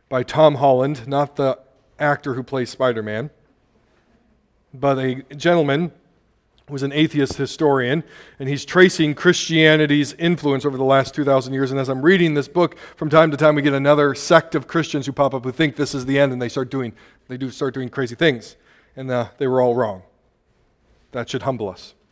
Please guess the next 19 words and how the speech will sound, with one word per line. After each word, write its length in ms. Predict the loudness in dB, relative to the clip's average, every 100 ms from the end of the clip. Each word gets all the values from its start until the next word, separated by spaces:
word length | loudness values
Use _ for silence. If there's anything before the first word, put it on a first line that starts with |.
| _ _ _ _ _ _ _ _
They 80 | -6
were 140 | 4
all 160 | 6 8
wrong, 440 | 4 2 -4 -18 -12
each, 140 | -12 -12 -20 -10
each 220 | -6 -2 0
and 160 | 0 -2 -16 -4
every 220 | -2 2
one 160 | 2 2
of 60 |
them. 120 | -2 -6
And 140 | 2
yes, 320 | 4 4 -2 -14 _
eventually 380 | 0 0 2 0
someone's 320 | 0 0 -2 -6
<laughs> 0 |
gonna 200 | -6 -4
be 100 | 0
right, 300 | 0 -2